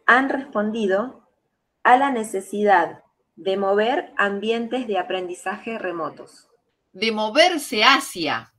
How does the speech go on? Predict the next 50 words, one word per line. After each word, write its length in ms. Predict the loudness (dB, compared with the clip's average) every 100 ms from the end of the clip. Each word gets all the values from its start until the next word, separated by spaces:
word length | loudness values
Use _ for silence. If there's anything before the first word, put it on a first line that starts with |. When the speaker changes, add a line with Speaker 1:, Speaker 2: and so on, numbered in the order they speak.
| _
Speaker 2:
porque 220 | -16 -10
tenemos 340 | -8 -6 -4 -6
el 140 | -6
to. 340 | -2 0 -2 -10 _ _ _
O 100 | -20 -10
sea, 180 | -4
Speaker 1:
Ah, 40 | -4
de 60 | -4
Speaker 2:
de 60 |
Speaker 1:
mover. 140 | -6 -2
Speaker 2:
mudarse 500 | 2 0 -2 -4 0
hacia, 480 | 0 -2 -6 -6
de 120 | -6 -8
mo-, 200 | -10 -12
de 220 | -14 -16 -14
moverse 680 | -8 -2 -2 -2 -6 -6
hacia, 460 | -2 -2 -4 -12 -12
¿sí? 460 | -10 -8 -8 -8 _ _ _ _ _ _ _ _ -12
Speaker 1:
De 220 | -2 0
Speaker 2:
Porque 160 | 0 0
Speaker 1:
migrar 160 | 2
Speaker 2:
no 40 | 4
es 60 | 4
de 20 |
Speaker 1:
también 340 | 2 0 -2 -2
puede 220 | -2 -4
ser. 260 | -6 -10 -12 -18 _ _ -6
Speaker 2:
de 180 | -2
derivar. 380 | 0 0 0 -2 -4 _
Pero 180 | 0 2
lo 160 | 4 2
que 100 | -2
te 120 | -6
quiero 180 | -4 -4
decir, 420 | -2 0 0 -2
que 80 | -4
una 220 | -2 -2
cosa 360 | -2 0 2 2
es 100 | 0
Speaker 1:
Sí. 40 | 0
Speaker 2:
mover 460 | 2 2 4 4 6 6
algo 600 | 4 0 0 0 -2 _ _ _ -20 -20 _
y 220 | -6 2
otra 340 | 2 2 -2 -2
cosa 240 | -4 -4
es 80 | -4
moverse 800 | 0 0 0 -2 -4 -8 -8 -6
o 120 | -6
mudarse 640 | -6 -4 -2 -2 -2 -6 -2
hacia. 840 | 2 2 0 -12 -8 -6 -6 -10